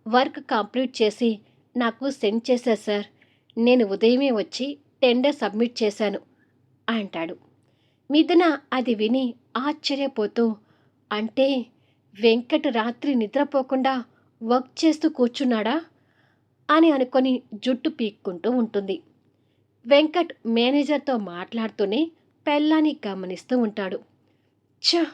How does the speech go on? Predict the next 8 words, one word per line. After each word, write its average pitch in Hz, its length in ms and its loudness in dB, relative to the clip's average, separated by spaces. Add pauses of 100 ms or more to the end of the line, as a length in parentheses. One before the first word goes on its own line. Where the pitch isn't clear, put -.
(560)
అని 302 180 4
అనుకుంటూ 233 560 -2 (120)
మిథున 240 480 -2 (380)
వెంకట్ని 294 580 2
కోపంగా 269 680 -2
చూస్తూ 220 560 -2 (140)
బయటికి 185 440 -6
వెళ్తుంది. 190 480 -6